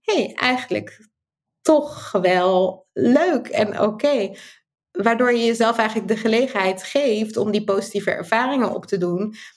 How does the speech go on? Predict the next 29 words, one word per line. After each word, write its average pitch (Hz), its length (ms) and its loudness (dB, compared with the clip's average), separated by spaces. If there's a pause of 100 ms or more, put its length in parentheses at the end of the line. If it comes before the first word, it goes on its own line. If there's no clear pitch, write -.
Ja, - 220 -4
nog 240 360 2
zonder 294 300 -2
dat - 180 -2
je 196 100 -2
echt, - 280 -6 (180)
echt 220 340 -6
lef 214 500 -4 (120)
hebt. - 520 -4
Want 208 340 -6 (340)
ja, 240 140 0
ga 208 220 0
maar 175 220 2
eens 180 160 -4
wachten 208 360 -2
op - 140 -6
een 208 120 0
dosis 220 420 -2
lef. 285 380 0
Waar, 208 560 0
<laughs> 240 380 -2
waar, 208 380 2
waar 226 160 2
moet 226 160 -2
je 226 120 0
het 240 140 -4
zoeken, 349 280 0
zeg 196 300 -4
maar? 190 340 -6